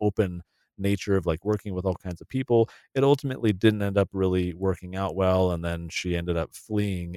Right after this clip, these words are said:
Italy, uh, to India, uh, during World War Two, or, you know, as World War Two, uh, continued, to just ride out the war. And,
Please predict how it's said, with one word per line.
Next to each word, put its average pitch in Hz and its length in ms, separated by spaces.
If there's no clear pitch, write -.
Italy, 87 540
uh, 80 460
to 82 340
India, 90 640
uh, 80 400
during 87 480
World 87 240
War 85 180
Two, - 240
or, 87 240
you 92 100
know, 78 60
as 85 240
World 90 180
War 85 160
Two, 82 460
uh, 82 240
continued, 82 640
to 90 120
just 85 260
ride 90 280
out 82 180
the 85 100
war. 87 420
And, 80 260